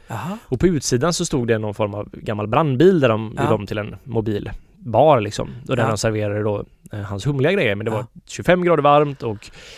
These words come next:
Speaker 2: strålande sol och man
Speaker 1: Ja.
Speaker 2: stod där i kön och den tog jättelång tid.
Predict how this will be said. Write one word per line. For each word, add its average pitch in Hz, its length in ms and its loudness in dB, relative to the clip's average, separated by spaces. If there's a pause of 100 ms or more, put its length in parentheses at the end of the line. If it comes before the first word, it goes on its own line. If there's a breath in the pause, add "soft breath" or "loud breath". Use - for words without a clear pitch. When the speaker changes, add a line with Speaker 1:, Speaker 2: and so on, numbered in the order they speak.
(120 loud breath)
Speaker 2:
strålande 127 640 2
sol 185 320 2
och 117 140 -2
man 120 60 0
Speaker 1:
Ja. 135 60 0
Speaker 2:
stod 151 240 0
där 127 100 2
i 113 100 -2
kön 180 460 2
och 113 280 -8
den 113 240 -2
tog 104 360 -8 (500)
jättelång 131 760 0
tid. 185 460 0